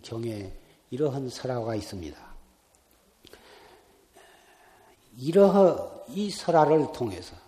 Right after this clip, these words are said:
그러한 조개도 부처님의 설법을 듣고서,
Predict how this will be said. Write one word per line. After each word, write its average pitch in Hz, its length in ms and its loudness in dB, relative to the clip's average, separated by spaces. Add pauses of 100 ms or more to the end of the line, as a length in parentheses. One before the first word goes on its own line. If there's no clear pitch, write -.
(800)
그러한 190 640 -2
조개도 196 1300 4 (440)
부처님의 180 680 2
설법을 160 760 0
듣고서, 104 680 -10